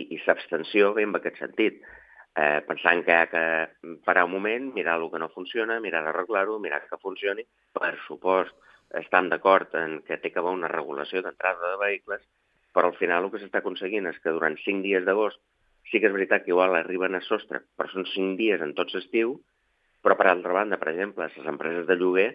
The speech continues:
cada any se'ls hi baixa un quatre per cent, eh, s-, eh, la possibilitat de tenir vehicles, se'ls hi baixen els vehicles un quatre per cent, o sigui, estan, eh, estan fent mal a les empreses locals, quan no estan aconseguint, per una altra banda,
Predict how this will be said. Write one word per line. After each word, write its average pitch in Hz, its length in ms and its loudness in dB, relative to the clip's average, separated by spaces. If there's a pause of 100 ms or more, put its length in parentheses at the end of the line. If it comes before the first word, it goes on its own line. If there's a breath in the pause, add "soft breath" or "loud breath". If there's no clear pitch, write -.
(260 loud breath)
cada 95 200 6
any 87 100 0
se'ls 101 180 -6
hi 117 60 -2
baixa 95 220 -2
un 80 80 -10
quatre - 240 -6
per - 160 -8
cent, 69 240 -6 (500)
eh, 78 320 0
s-, - 380 -14
eh, 76 260 -2 (140)
la - 80 -10
possibilitat 76 500 -2
de 82 140 0
tenir 104 160 -2
vehicles, 80 400 -4
se'ls 69 160 -8
hi 64 40 -6
baixen 73 280 -8
els 76 100 -10
vehicles 85 320 -4
un 113 140 -8
quatre 78 180 -2
per - 140 -12
cent, 107 240 -2
o 78 80 -8
sigui, 69 160 -8
estan, 73 220 -4 (800 soft breath)
eh, 73 460 2 (240)
estan 90 340 0
fent 104 160 6
mal 95 280 6
a 95 80 -2
les 98 180 -2
empreses 87 520 2
locals, 87 460 -2 (460 loud breath)
quan 107 380 6 (160)
no 104 240 -2
estan 101 240 -8
aconseguint, 101 560 -2
per 101 160 0
una 98 160 0
altra 98 160 -2
banda, 101 340 0